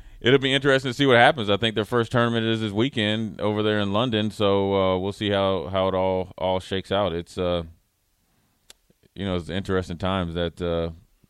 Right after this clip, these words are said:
you know, people are gonna have to make this. I mean, they're, it's, you know, their character is definitely gonna be questioned. Um, you can see it from their perspective, uh, you know, what people do with their own,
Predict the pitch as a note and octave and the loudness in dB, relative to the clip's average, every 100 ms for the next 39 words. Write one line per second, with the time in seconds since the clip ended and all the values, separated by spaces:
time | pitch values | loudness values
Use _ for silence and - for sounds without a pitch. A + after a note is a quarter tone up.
0 | _ _ _ _ - F2 E2 E2 E2+ F2 | _ _ _ _ -10 -8 -6 -6 -8 -6
1 | F2 F2 F2 E2+ F2+ D#2 C#2+ F2 F2 F2 | -4 -4 -4 -6 -8 -8 -10 -8 -6 -6
2 | F2+ - _ - E2 _ _ _ _ - | -6 -10 _ -20 -20 _ _ _ _ -20
3 | - _ - F2 E2+ E2+ E2+ E2 _ _ | -20 _ -12 -8 -6 -4 -4 -8 _ _
4 | _ _ _ _ _ _ _ _ _ _ | _ _ _ _ _ _ _ _ _ _
5 | _ _ - G#2+ G#2 G2+ G2+ F#2 G2+ G2+ | _ _ -4 0 2 2 -2 0 0 0
6 | G2+ G2 F#2+ F#2+ F#2 - G2+ G2+ - A2 | -2 -2 -2 -4 -4 0 2 2 -2 -6
7 | A2+ G#2+ - F2 F2 F2 E2+ E2 D#2+ - | -6 -12 -10 -6 -2 -2 -4 -6 -12 -18
8 | _ _ _ _ _ _ F#2 F#2 F2 G2 | _ _ _ _ _ _ -12 -10 -8 -6
9 | F#2+ - F#2 F#2+ G2 F#2+ G2+ G2 G#2 G2+ | -6 -4 -4 -2 -4 -4 -2 -2 -2 -6
10 | F2+ F2 E2+ E2 F2 E2+ E2+ F#2+ F2 F#2+ | -4 -6 -4 -6 -8 -6 -4 -4 -4 -8
11 | F2+ F2 F#2 F2+ E2+ F#2 F2+ F2+ F2+ F2+ | -8 -4 -4 -4 -4 -4 -4 -4 -4 -6
12 | F2 | -8